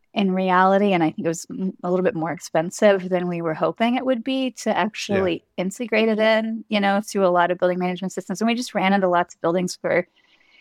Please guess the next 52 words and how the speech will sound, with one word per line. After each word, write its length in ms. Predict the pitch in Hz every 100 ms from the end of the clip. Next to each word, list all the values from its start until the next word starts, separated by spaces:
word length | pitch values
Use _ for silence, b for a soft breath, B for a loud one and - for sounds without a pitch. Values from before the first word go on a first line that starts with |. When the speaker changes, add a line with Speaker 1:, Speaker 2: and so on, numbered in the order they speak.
| b
Speaker 1:
it 180 | - 139
looked 260 | 156 220 -
for 180 | 233 240
a 80 |
while 360 | 240 254 262 240
like 220 | 214 202
we 140 | 202 196
would 140 | 196
have 360 | 208 185 185 190 _ _ _ _ -
c-, 100 | 196 -
you 100 | 202
know, 140 | 175 170
good 480 | 156 196 185 185 -
Speaker 2:
Yeah. 300 | 175 170 160
Speaker 1:
interoperability, 600 | 180 170 170 170 170 156
and 140 | 147
then 240 | 160 156 151
something 300 | - 147 147
would 80 |
happen 400 | 147 127 135 151
and 100 | 143
we 140 | 143 123
would 180 | 135 135
be 140 | 131
back 240 | 131 127
to 120 | - 156
square 320 | - 151 143
one, 240 | 143 139
and, 200 | 143 147 _ -
and, 180 | 165 -
but, 160 | -
you 120 | - -
know, 60 | -
clients 420 | - 151 170 -
would 120 | 147
get 140 | -
frustrated 560 | - 131 - 160 156 -
and 180 | 160 156
all 160 | 165
of 60 | 165
that. 200 | 156 -
So 220 | 208 190 B B B B B
it 120 | 285
was, 180 | 311 -
I 100 | 285
think 240 | 311 370 -
we 180 | 277 277
proved 400 | 214 240 226 254
that 80 | 262
it 60 | 226
was 140 | -
possible 680 | - - - 220 220 220